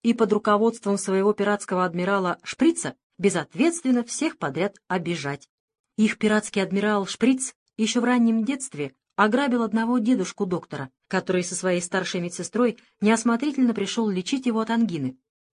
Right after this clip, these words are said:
Нездоровый мальчик укусил медсестру, отнял у доктора одноразовый шприц и с тех пор чуть что грозил всем уколами. Пираты боялись уколов, слушались своего адмирала, делали все, что он скажет.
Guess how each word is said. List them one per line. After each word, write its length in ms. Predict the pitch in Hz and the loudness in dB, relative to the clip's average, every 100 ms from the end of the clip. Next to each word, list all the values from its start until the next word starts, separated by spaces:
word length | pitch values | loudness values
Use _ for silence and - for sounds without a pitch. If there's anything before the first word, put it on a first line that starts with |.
| _ _ _ | _ _ _
Нездоровый 580 | 190 202 208 214 202 202 | 2 4 6 6 6 4
мальчик 440 | 226 240 226 - _ _ | 2 0 -2 -6 _ _
укусил 440 | 226 226 226 233 202 | -6 -2 0 2 2
медсестру, 680 | 190 185 185 175 220 262 262 _ _ _ - | 2 -2 -4 0 2 2 -2 _ _ _ -2
отнял 340 | 330 226 196 | 0 2 2
у 60 | 196 | 4
доктора 420 | 202 - 165 - | 2 0 -6 -4
одноразовый 600 | 170 170 180 170 156 143 | -4 -2 0 0 -2 -6
шприц 400 | 135 233 262 - - _ _ _ - | -2 2 2 2 -12 _ _ _ 2
и 80 | 381 | 2
с 60 | |
тех 200 | 349 - | 2 -2
пор 220 | 311 302 | 0 -2
чуть 180 | - 254 | 0 -2
что 260 | - - 330 | -2 0 2
грозил 400 | 180 160 170 285 | 2 -2 0 -2
всем 340 | - 208 214 208 | 0 2 2 0
уколами. 640 | 214 170 151 151 147 147 _ _ _ _ | -4 -2 -2 -2 -6 -10 _ _ _ _
Пираты 340 | 180 151 143 185 | -6 -4 -2 0
боялись 600 | 202 233 294 247 165 160 | 2 2 2 -2 -4 -8
уколов, 440 | - 147 135 131 _ _ _ - | -6 -4 -4 -8 _ _ _ -12
слушались 640 | - 208 220 208 196 190 | 2 6 6 4 -2 -2
своего 340 | 180 196 196 196 | -2 0 2 0
адмирала, 480 | 190 185 190 180 180 _ _ - | 0 -2 0 -2 -6 _ _ -2
делали 340 | 220 330 294 | 4 4 4
все, 220 | 254 165 | -2 -6
что 160 | 156 165 | -4 -6
он 80 | 165 | -6
скажет. 420 | - 131 131 | -6 -6 -6